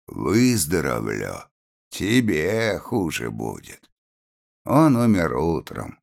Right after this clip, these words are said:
в те минуты, когда гудок звал на работу. В гробу лежал с открытым ртом, но брови у него были сердито нахмурены. Хоронили его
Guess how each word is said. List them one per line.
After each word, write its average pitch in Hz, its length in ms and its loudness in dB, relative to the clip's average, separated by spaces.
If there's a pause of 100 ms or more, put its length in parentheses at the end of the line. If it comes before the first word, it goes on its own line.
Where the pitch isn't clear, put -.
(340)
в - 100 -20
те 98 220 2
минуты, 95 800 0 (320)
когда 87 480 0
гудок 76 920 -2
звал 67 600 -4
на 57 180 -4
работу. 50 760 -8 (800)
В - 140 -8
гробу 120 380 2
лежал 92 440 2
с - 100 -6
открытым 76 680 -4
ртом, 110 760 0 (460)
но 90 300 0
брови 98 460 2
у 78 120 2
него 82 320 2
были 87 320 2
сердито 67 680 -4
нахмурены. 55 880 -8 (680)
Хоронили 95 680 2
его 85 600 4